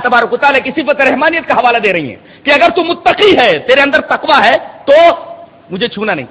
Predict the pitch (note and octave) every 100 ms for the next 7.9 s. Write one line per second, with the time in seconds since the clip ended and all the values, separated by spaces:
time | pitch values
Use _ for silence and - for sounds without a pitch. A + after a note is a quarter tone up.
0 | - F3 - A3 G#3 C4 B3 G#3+ F#3+ A3
1 | A#3 A#3 F#3 G3 B3 - E4 C4+ C4 A#3
2 | G#3+ A#3 G3 F#3 A#3+ B3 A#3 A3 F3+ C#3+
3 | A2+ F2 - - - E3+ F3+ E3+ F#3 C4
4 | F#4+ D4 C4 B3+ C4 A#3+ E3+ E3 - F#2
5 | - C4+ F#4 F#4 - G4+ F#4 F4 - C#4+
6 | C#4 A#3+ A3+ B3 C4+ C4+ D4+ - F#4 -
7 | - - - G#3 B3 - D#4+ F#3